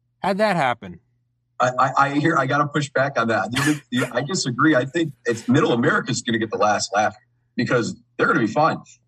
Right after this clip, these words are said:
Speaker 2: Congress is the first to go with hypers. That's what's, that's what's scary about, like, um, uh, hypersonics is that they're not gonna go for, and you mentioned, like,
Speaker 1: Oh, I,
Speaker 2: carriers,
Speaker 1: I meant
Speaker 2: right?
Speaker 1: global
Speaker 2: That
Speaker 1: thermonuclear. I mean, if you're Russia,
Speaker 2: Oh, oh, okay.
Speaker 1: Russia.
Speaker 2: Sure, sure,
Speaker 1: Yeah,
Speaker 2: sure,
Speaker 1: that's
Speaker 2: sure,
Speaker 1: what I was
Speaker 2: sure.
Speaker 1: talking.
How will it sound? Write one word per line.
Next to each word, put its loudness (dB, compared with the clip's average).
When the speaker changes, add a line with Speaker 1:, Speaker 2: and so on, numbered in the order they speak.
Speaker 2:
Congress 0
is -4
the 0
first -2
to 0
go 0
with 0
hypers. -4
That's -2
what's, -4
that's -2
what's -2
scary 0
about, 2
like, -2
um, 0
uh, 2
hypersonics -2
is -2
that 0
they're 2
not 2
gonna -4
go 0
for, 0
and 2
you 6
mentioned, 0
like, -2
Speaker 1:
Oh, 0
I, 4
Speaker 2:
carriers, 0
Speaker 1:
I -2
meant 0
Speaker 2:
right? -4
Speaker 1:
global 2
Speaker 2:
That -10
Speaker 1:
thermonuclear. -4
I -8
mean, -4
if -8
you're -2
Russia, 0
Speaker 2:
Oh, 2
oh, 4
okay. 0
Speaker 1:
Russia. -8
Speaker 2:
Sure, 2
sure, 0
Speaker 1:
Yeah, 4
Speaker 2:
sure, 2
Speaker 1:
that's -2
Speaker 2:
sure, 0
Speaker 1:
what 2
I 0
was -4
Speaker 2:
sure. -8
Speaker 1:
talking. -4